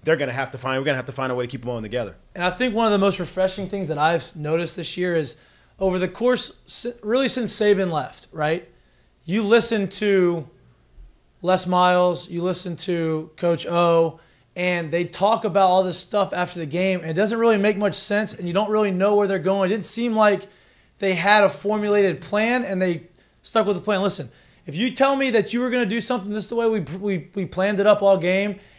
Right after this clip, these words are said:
Speaker 2: and you, you try to ex-, you just didn't execute that plan, I can accept that. But if you go there and you tell me something and then you say something else, and you say something else, and you don't really have a clear message, I don't understand that. What I've noticed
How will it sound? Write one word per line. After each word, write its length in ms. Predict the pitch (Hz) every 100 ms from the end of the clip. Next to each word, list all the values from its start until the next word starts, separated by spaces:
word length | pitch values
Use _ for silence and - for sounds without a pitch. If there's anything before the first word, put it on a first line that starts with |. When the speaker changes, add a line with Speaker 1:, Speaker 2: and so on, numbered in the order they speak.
| _
Speaker 2:
and 160 | 180 190
you, 80 | 190
you 220 | 165 190
try 220 | - 208
to 80 | 202
ex-, 200 | 196 -
you 100 | 185
just 180 | 185 175
didn't 160 | 214
execute 400 | 185 196 - 226
that 160 | 208 196
plan, 440 | - 196 220 233 - _ _ -
I 100 | 247
can 160 | 262 226
accept 380 | 156 240 226
that. 320 | 175 147 - _ _ _
But 100 | 175
if 60 | 180
you 80 |
go 120 | 180 220
there 80 | 220
and 60 |
you 60 | 196
tell 160 | 214
me 120 | 220 214
something 560 | 233 226 208 196 180 - _ -
and 180 | 190 190
then 180 | 196 190
you 80 |
say 160 | 175 214
something 300 | 208 196 185
else, 340 | 214 208 202
and 80 | 196
you 60 | 185
say 120 | 208
something 320 | 208 190 185
else, 400 | 214 208 202 - - _ _ _ _ -
and 100 | 180
you 60 |
don't 180 | 190 220
really 220 | 214 214
have 160 | 196 202
a 60 | 185
clear 240 | - 208
message, 380 | 185 202 226 180 -
I 120 | 196
don't 220 | 202 -
understand 380 | 190 180 196 156
that. 40 |
What 120 | 151 -
I've 420 | 208 262 196 160
noticed 500 | 160 151 156 165 -